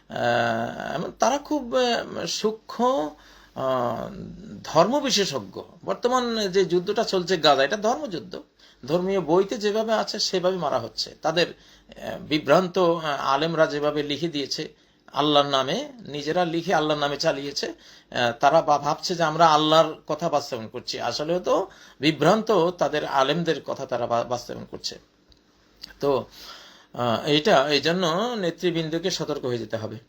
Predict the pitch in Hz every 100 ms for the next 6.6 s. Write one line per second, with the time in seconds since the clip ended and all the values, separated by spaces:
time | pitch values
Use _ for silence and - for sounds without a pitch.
0 | _ - - - - - - _ - 120
1 | 117 117 117 117 - - - - - -
2 | - - 214 214 233 277 226 202 175 180
3 | 160 170 165 151 139 135 123 151 139 127
4 | 123 - - - - - _ - 139 131
5 | 127 127 127 131 147 143 139 135 143 135
6 | 139 151 160 143 131